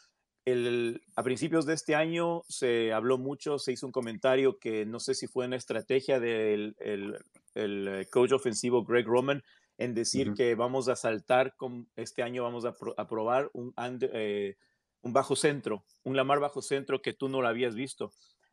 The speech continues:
Speaker 1: Eh,
Speaker 2: Ujú.
Speaker 1: ese Lamar Jackson que tú le estabas en pistol y ya sabías que, eh, eh, tú le veías los ojos de Lamar,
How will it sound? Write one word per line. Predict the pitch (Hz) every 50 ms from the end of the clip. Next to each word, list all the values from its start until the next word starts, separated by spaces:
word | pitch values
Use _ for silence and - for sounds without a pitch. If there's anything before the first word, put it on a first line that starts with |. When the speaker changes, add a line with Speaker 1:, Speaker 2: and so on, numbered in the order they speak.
| _ _ -
Speaker 1:
Eh, | - 117 113 113 113 110 104 -
Speaker 2:
Ujú. | -
Speaker 1:
ese | 127 120 - 139 135
Lamar | 135 127 131 135 139 127 104
Jackson | 120 139 139 143 - 151 143
que | 123 - 135 120 117 117 113 -
tú | - 131 135
le | 135
estabas | 131 - - 127 131 120
en | 123 120 117 107
pistol | - - 143 139 - - - 131 131 131 - -
y | 117
ya | 120 131
sabías | 135 - 135 127 123 131 139 135 -
que, | - - - - -
eh, | - - 151 -
eh, | 143 143 139 -
tú | - 190
le | 220 226 208
veías | 180 160 170 196 190
los | 151 135 123
ojos | 147 143 170 147
de | 143 135
Lamar, | 123 - 113 123 131 160 -